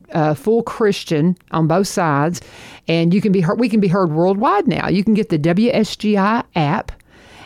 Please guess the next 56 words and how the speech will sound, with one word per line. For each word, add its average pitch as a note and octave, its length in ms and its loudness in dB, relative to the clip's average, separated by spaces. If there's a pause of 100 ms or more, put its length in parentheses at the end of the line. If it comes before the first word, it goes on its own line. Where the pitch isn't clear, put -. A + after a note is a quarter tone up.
(140)
and F3 420 2
you F#3+ 240 0
can D#3+ 160 0
download F#3 460 0
that, F#3+ 320 0
and E3 140 2
you F3+ 100 0
can D#3 160 -4
listen F3 220 -2
to F#3+ 60 0
my F#3+ 140 0
show E3 300 -2
seven E3+ 320 -2
to - 100 -2
eight F3 140 0
A B3+ 260 0
M, B3 200 -4 (580)
and E3 340 0
you G3 60 2
can D#3+ 120 -2
hear G#3+ 180 2
it C4+ 80 0
anywhere. A#3+ 400 2
It's G3 160 -6
really A3 180 2
cool. B3+ 200 0
And A3+ 100 2
that F#3+ 60 0
we C4+ 120 2
even A3+ 160 0
have, G3+ 260 0 (380)
I G3+ 80 -2
guess B3+ 240 0
I F#3 100 -2
got, G3 200 -2 (120)
I F#3 100 -2
got G3 180 -2
the D3+ 80 0
T G3+ 180 0
V G3 140 2
bug C#3+ 360 0
at C#3+ 100 -4
the B2+ 60 -8
Blaze, F3+ 540 0 (260)
and D#3 120 -2
so E3+ 80 0
I D#3 80 0
like F3 240 0
doing D#3 200 2
video D#3 360 2
all C#3 140 2
the C#3 100 0
time. D3 240 0
And D#3 100 0
so D#3+ 100 -2
we E3+ 240 -2